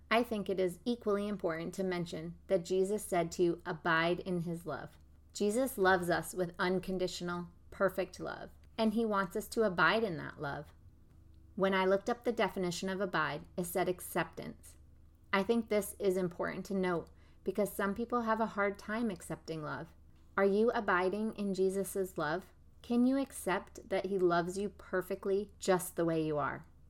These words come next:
Do you struggle to accept that he could love you the way his Father loved him? If not, that's great. If you do, don't worry. You're not alone in this. Many people struggle to believe they are loved like this.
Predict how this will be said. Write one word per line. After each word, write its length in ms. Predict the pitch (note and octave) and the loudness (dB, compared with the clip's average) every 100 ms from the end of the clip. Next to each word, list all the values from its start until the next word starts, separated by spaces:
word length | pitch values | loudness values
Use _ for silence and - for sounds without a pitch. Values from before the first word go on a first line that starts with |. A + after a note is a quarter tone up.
| - - - - | -20 -20 -20 -10
Do 100 | F#3 | -4
you 120 | G#3+ | -2
struggle 440 | G#3+ - G3+ F#3+ A#3+ | -2 2 2 4 2
to 160 | - | 0
accept 600 | C#4+ - - A3 - - - | -4 -4 -2 -2 -2 -14 -8
that 160 | - G3+ | -4 -2
he 140 | A3+ | -2
could 180 | G#3+ A3 | 0 2
love 240 | F#3 E3+ | 4 4
you 140 | F#3+ G3+ | 2 2
the 100 | F#3 | 4
way 160 | F3 | 4
his 220 | F3 F3 - | 2 0 0
Father 320 | E3+ E3 D#3+ | 0 2 0
loved 260 | E3 D#3+ | 0 -2
him? 300 | - E3 G#3 A#3+ - - - - - - - | -6 -6 -6 -8 -16 -20 -20 -20 -20 -10 -6
If 180 | G#3+ | -4
not, 320 | G3 F3+ A#3+ - - | 2 4 4 0 -4
that's 260 | - A#3+ - | 0 2 0
great. 440 | A#3 B3+ A3+ - - - - - - - | 0 0 0 -4 -20 -20 -20 -20 -14 -4
If 180 | G3+ | -2
you 120 | G3+ G#3 | 0 0
do, 360 | F3 F3 A3 - - | 4 4 2 -6 -8
don't 220 | - G3+ - | -2 -2 -2
worry. 380 | A3 F3 E3+ - - | -4 -4 -8 -14 -4
You're 120 | F#3+ | 2
not 320 | G3 F#3+ F3 F#3 | 2 6 4 4
alone 320 | F#3 F3+ F#3 | 2 0 -2
in 120 | D#3+ | -4
this. 300 | B2 D#3 - - - - - - | -6 -10 -16 -20 -20 -20 -20 -6
Many 380 | F#3+ G#3 A#3 A#3+ | -2 0 2 0
people 400 | A#3 A#3+ G#3 E3 | -2 -6 -4 -4
struggle 380 | - F#3 E3+ E3 | 0 2 2 0
to 120 | F3+ | 0
believe 360 | F3 E3 D3+ - | -2 -2 -2 -4
they 160 | B2 | -6
are 60 | B2+ | -4
loved 320 | - - - | -6 -10 -12
like 240 | G2+ G2+ | -14 -12
this. 300 | - - - | -12 -12 -14